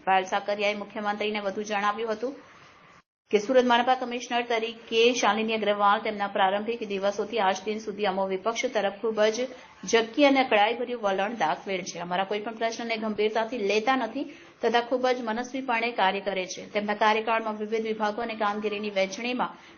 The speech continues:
ઘણા અધિકારીઓને ખૂબ જ કારભાર અને ઘણાને ખૂબ ઓછો કારભાર આપી પક્ષપાતભર્યું વલણ અપનાવ્યું છે. તો પાયલ સાકરિયાએ ઉમેર્યું હતું કે એમના કાર્યકાળમાં પાલિકામાં ચેપ્ટર પ્રોવાઇઝો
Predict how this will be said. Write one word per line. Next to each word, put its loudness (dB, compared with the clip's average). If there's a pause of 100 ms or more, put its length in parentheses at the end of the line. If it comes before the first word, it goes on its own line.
ઘણા 6
અધિકારીઓને 2
ખૂબ -2
જ -6
કારભાર 2
અને -2
ઘણાને 0
ખૂબ -6
ઓછો 0
કારભાર 2
આપી 0 (320)
પક્ષપાતભર્યું 2
વલણ 2
અપનાવ્યું -2
છે. -12
તો -8
પાયલ 2
સાકરિયાએ 0
ઉમેર્યું 2
હતું -4 (380)
કે 6
એમના 4
કાર્યકાળમાં 2
પાલિકામાં -2 (560)
ચેપ્ટર 4 (240)
પ્રોવાઇઝો 2